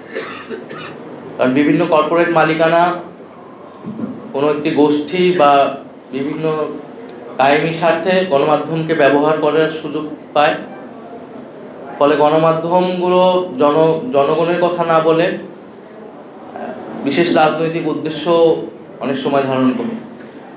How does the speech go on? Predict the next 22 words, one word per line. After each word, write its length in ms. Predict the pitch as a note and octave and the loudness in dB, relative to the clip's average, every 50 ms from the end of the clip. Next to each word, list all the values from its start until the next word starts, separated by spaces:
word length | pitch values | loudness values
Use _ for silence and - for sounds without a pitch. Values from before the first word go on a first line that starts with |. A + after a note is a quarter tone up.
| - - - - - | -20 -20 -20 -18 -12
সে 160 | - - E3+ | 0 0 4
জায়গায় 240 | E3+ F#3 F#3 G3 F#3 | 4 6 6 6 6
রাজনৈতিক 640 | E3+ E3 E3 E3 F3 F#3+ F#3+ F#3+ F#3 G#3 G3+ - - | 6 6 4 4 2 -2 -4 -2 -2 -4 -4 0 0
দলগুলোকে 920 | F3 E3+ E3+ F3 F3+ F3+ F3 F3 - - - E3 F#3 F#3+ G3 F#3+ F#3+ G3 F3 | 2 2 4 2 0 -2 -4 -6 -8 -12 -10 -6 -2 0 0 2 2 0 0
যেরকম 520 | F3+ F3+ F3+ - F3 F3+ F#3 F3+ F3+ F3+ - | 0 0 0 0 0 0 0 0 0 2 2
তাদের 420 | E3 D#3 D3 E3+ E3 E3+ D#3+ - - | 2 4 4 4 4 2 2 2 0
অর্থনৈতিক 720 | D3 D#3 - - - F#3+ F3 F3 F3 F3 F3 E3+ F3 E3+ | 0 0 0 -2 -2 -2 0 0 2 0 0 0 0 0
স্বচ্ছতার 560 | - - D#3 D3 D3+ - - - F3 E3+ E3+ | 2 0 0 0 0 -2 -2 0 2 2 2
জন্য 500 | E3+ E3+ E3 E3 E3 E3+ E3+ E3+ E3 E3+ - - - - - - - - - - - | 2 0 0 0 0 0 0 -2 -2 -6 -10 -12 -14 -16 -16 -16 -16 -18 -18 -6 -2
এই 160 | C#3+ D3 D#3 | 0 0 0
সময়ে 520 | D3+ C#3+ E3 D#3+ E3 D#3 D#3 D#3+ D#3 C#3 - | 0 0 2 2 4 6 6 6 4 4 0
অ্যাকাউন্টেবল 640 | C#3+ C3 D#3 D#3 E3 E3 - F3 E3 E3 E3 E3 | -2 -2 0 0 0 0 0 -2 0 0 0 0
করা 160 | D#3+ D#3 D#3 D#3 | 2 2 2 2
হচ্ছে, 360 | D#3 D#3 D#3 - - E3+ D3+ | 2 2 -2 -2 0 2 4
আমাদেরকে 400 | C#3 C#3+ D3 D3+ D#3+ D#3 D#3 D3 | 4 4 4 4 2 2 2 2
অ্যাকাউন্টেবল 520 | C#3 C#3+ D3 D#3 D#3 - E3 D#3 D#3 D3+ | 2 2 0 0 0 -2 -2 -2 -2 -2
করা 140 | D3+ D3 D3 | -2 0 0
হচ্ছে, 520 | D3 D3 D3 D3 D3 D#3 D3+ C#3+ D3 - - - - - - - - - - - - - | 0 0 -2 -2 -2 0 0 0 0 -2 -6 -8 -10 -12 -14 -16 -16 -18 -18 -16 -4 -2
একইভাবে 500 | D3+ D3+ D3 F3 F3 F3 F3 F3 F#3+ F#3+ | 0 0 2 2 2 4 4 4 4 4
মিডিয়ার 720 | F3 F3 F3 E3+ F#3 G3 G3+ G3+ G3+ G3+ G3+ G3 - - - - - - - - - - - - - - - - - - - C#3 | 4 2 2 4 4 6 6 6 6 4 2 -2 -6 -10 -14 -16 -18 -18 -18 -18 -20 -20 -20 -20 -20 -20 -20 -20 -20 -20 -16 -6
যে 180 | C#3+ E3 E3+ E3 | -2 2 4 4
আয়ের, 380 | D3+ D3+ D#3+ E3 F3 F3 F3 | 6 6 6 4 4 2 0